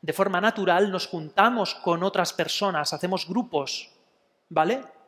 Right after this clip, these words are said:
Los que se quedan atrás se los comen los lobos, eso está grabado en el cerebro. Por lo tanto, si puedo elegir, me quedo solo o me quedo con gente, por mala que sea esa gente, mi biología me dice,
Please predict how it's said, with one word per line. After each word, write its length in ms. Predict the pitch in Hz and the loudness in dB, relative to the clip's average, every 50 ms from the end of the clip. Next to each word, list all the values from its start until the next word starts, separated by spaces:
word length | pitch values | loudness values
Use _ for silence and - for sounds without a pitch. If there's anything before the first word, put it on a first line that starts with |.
| _ _ _ _ _ - - - - - | _ _ _ _ _ -20 -20 -20 -16 -8
Los 260 | - 175 175 165 - | -2 0 0 0 0
que 160 | - - 175 147 | -2 -4 -4 -4
se 220 | - - 160 - | -2 -2 -2 0
quedan 240 | 220 240 247 247 240 | 0 0 2 2 2
atrás 460 | 214 202 - 247 262 254 214 - - | 0 2 2 2 2 2 0 0 -2
se 100 | 196 175 | -2 -2
los 260 | 160 151 151 - - | -2 -2 -4 -4 -2
comen 340 | - 233 240 233 214 202 190 | 0 0 0 0 -2 -2 -2
los 180 | 180 165 - 185 | -2 -4 -2 2
lobos, 520 | 208 240 240 165 151 139 - - - - - | 4 4 4 4 2 -2 -4 -6 -10 -10 -8
eso 180 | 185 - - 214 | -8 -6 -6 -6
está 220 | - - - 220 | -4 0 0 2
grabado 380 | 208 196 180 175 196 220 240 220 | 2 2 2 2 2 2 2 2
en 60 | 202 | 0
el 120 | 185 175 | 0 0
cerebro. 560 | - - 170 170 220 233 208 160 147 139 - - - - _ - | 0 0 0 0 2 2 2 0 0 -2 -4 -8 -14 -20 _ -2
Por 140 | 170 156 | 0 0
lo 140 | 147 147 147 | 0 0 0
tanto, 600 | - 208 226 233 233 - - 247 294 339 - - - _ _ _ _ _ _ _ _ _ _ _ _ _ _ _ | 2 2 2 2 0 0 0 0 0 -2 -4 -12 -20 _ _ _ _ _ _ _ _ _ _ _ _ _ _ _
si 280 | - - - - 165 | -6 -4 -4 -4 -4
puedo 320 | - - 190 214 226 240 240 | -4 2 4 4 6 6 6
elegir, 560 | 240 233 233 - 277 277 254 - - - _ - | 4 4 2 0 -2 -2 -2 -4 -6 -12 _ -14
me 320 | 156 160 151 151 151 - | -12 -8 -8 -6 -6 0
quedo 240 | - 226 233 240 226 | 2 2 2 2 0
solo 540 | - - - 254 254 220 165 139 - - - | 0 0 0 2 4 4 4 2 2 0 2
o 240 | 233 247 220 190 - 185 | 4 4 4 2 0 -4
me 240 | 170 165 165 156 - | -6 -6 -6 0 2
quedo 220 | 214 214 240 226 | 2 2 2 0
con 160 | 233 220 214 196 | 0 -4 -4 -6
gente, 600 | - - 262 254 247 - - 220 220 233 - _ _ _ _ | -6 -6 -6 -6 -4 -4 -4 -4 -4 -6 -10 _ _ _ _
por 240 | - 143 139 139 139 | -4 -4 -2 -4 -6
mala 440 | 156 165 196 233 254 233 175 - - | -4 0 2 2 4 2 2 0 -2
que 120 | - 139 | -6 -6
sea 280 | - - 240 226 170 170 | -6 -4 -2 -2 -2 -2
esa 220 | 190 - 254 233 | -2 -2 -4 -4
gente, 540 | - - 247 247 240 226 - 214 240 294 262 | -4 -6 -6 -6 -8 -6 -6 -6 -6 -6 -8
mi 200 | 196 175 175 165 | -8 -6 -6 -4
biología 500 | 151 160 160 156 156 151 - - 214 226 | -2 -2 -2 -2 -2 -2 -4 -4 -2 -2
me 100 | 220 185 | -2 -2
dice, 360 | 165 220 214 - - 233 214 | -4 -4 -4 -4 -4 -4 -4